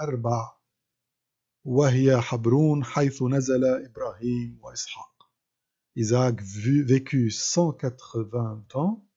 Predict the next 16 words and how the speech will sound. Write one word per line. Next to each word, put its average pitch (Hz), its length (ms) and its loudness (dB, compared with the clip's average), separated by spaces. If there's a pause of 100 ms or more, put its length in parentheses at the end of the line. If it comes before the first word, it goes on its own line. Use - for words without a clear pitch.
(500)
وكان 127 480 0
عمر 113 420 -2
إسحاق 131 600 -4 (340)
مائة 147 580 0 (240)
وثمانين 120 1080 0
سنة. 113 300 -6 (1200)
Puis 226 180 4
il 202 120 8
expira, 170 760 6
il 165 140 4
mourut 135 560 6
et 139 80 6
fut 135 260 -4
réuni 123 500 2
aux 120 100 -2
siens, 110 420 -10